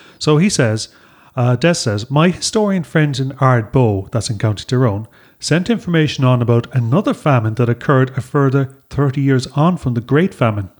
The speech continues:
I'm specifically thinking of a famine which struck Ardbow in the winter of eighteen seventy-nine to eighteen eighty. Until a few weeks ago,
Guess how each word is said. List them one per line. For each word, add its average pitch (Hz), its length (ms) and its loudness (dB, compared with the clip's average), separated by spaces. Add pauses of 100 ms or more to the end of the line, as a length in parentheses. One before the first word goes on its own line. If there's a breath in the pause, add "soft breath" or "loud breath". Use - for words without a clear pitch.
(680 loud breath)
I'm 226 140 0
specifically 135 600 0
thinking 135 360 0
of 110 120 0
a 101 80 -6
famine 131 440 0
which - 240 -6
struck - 480 -2
Ardbow 131 640 2
in 123 80 -8
the 113 80 2
winter 123 360 0
of 113 260 0
eighteen 147 280 0
seventy-nine 117 760 0 (180)
to 117 100 -8
eighteen 107 340 -2
eighty. 135 400 0 (600 soft breath)
Until 208 280 0
a - 40 -2
few 160 200 2
weeks 180 240 0
ago, 101 380 -4